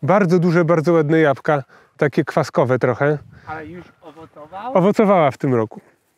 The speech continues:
Speaker 1: Kilka jabłek miała. To jest super grusza. Ona się nazywa pomarańczówka. Tylko to jest młode drzewko, które przesadzałem i tu na nowym miejscu urosło tylko tyle. Ale przeżyło suszę,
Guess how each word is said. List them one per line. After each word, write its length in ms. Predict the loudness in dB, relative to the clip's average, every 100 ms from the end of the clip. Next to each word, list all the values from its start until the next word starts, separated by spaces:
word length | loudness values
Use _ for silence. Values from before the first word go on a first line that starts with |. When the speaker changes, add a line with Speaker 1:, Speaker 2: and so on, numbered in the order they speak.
| _
Speaker 1:
Kilka 300 | 0 2 2
jabłek 380 | 2 0 -2 -2
miała. 260 | -2 -4 -12 _ _ _ _ _ -16 -2
To 120 | 2
jest 300 | 2 0 -10
super 560 | -12 -4 -2 0 -2
grusza. 400 | 0 -2 -4 -8 -12 _ _ _ _
Ona 200 | -2 0
się 100 | 2
nazywa 360 | 2 2 0 0
pomarańczówka. 840 | 0 0 2 2 -2 -6 -8 -12 -12 _ _
Tylko 180 | -6 -2
to 80 | -2
jest 140 | 0
młode 320 | 0 0 -2
drzewko, 340 | -2 -2 -2 -2
które 220 | -2 -4
przesadzałem 760 | -4 -4 -2 0 2 2 -2 -6 _ _ _
i 140 | -6
tu 200 | -2 -2
na 140 | 0 0
nowym 280 | 0 0 -2
miejscu 300 | -4 -4 -2
urosło 340 | -2 -2 -4
tylko 260 | -4 -4 -4
tyle. 380 | -2 -4 -4 -8 _ _ _ _ _ _ _ _ _ _
Ale 220 | -2 0 0
przeżyło 460 | -2 0 2 0
suszę, 460 | 0 -4 -2 -2